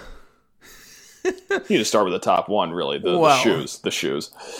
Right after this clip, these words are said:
Speaker 1: Well, we should start with the Zapruder film of the shoes. <laughs>
Speaker 2: Yeah. Th-, I mean, just, just start at the top and work our way down, really. <laughs> I mean, that's
Speaker 1: Hey, um,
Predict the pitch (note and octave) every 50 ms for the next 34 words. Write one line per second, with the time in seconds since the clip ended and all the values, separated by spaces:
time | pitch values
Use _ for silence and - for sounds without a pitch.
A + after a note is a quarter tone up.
0 | - - - - - D#3 E3+ F3 E3+ F3 F3+ F3+ - G3 F#3 - - A#3+ A3+ A3
1 | G#3 E3+ F#3 D#3 C#3+ D#3+ D#3 - D#3+ D3+ D3+ C#3+ C#3+ C#3 C3 - C#3+ C3+ C3 C3
2 | C3 B2+ - B2 - - - A#2+ A#2+ - - - - - - - - - - -
3 | - - - - A#2+ A2+ G2 F#2 F#2+ F#2 - - - - C3+ E3 F3 F#3+ F3+ D#3+
4 | F3+ F3+ - E3+ G3 G3 - - G#3 G#3+ A#3 G#3 G#3 E3+ - D3 D3 D3 D3 C3
5 | A#2+ A#2 A2+ - A#2 G#2 G#2+ - G#2 G#2 F#2 G2+ F#2+ G2+ G2 G#2 A2+ - - -
6 | - F#3 - - G3 G#4+ D4+ - G#3+ - G#4+ - - - F3 - - - - -
7 | - - - - G#3 A3+ A#3 A#3 A#3 G#3+ E3 D#3+ E3 E3 D#3+ D3+ D3+ D3+ D3 D3
8 | C#3+ C#3 C3+ C3 C3 B2 -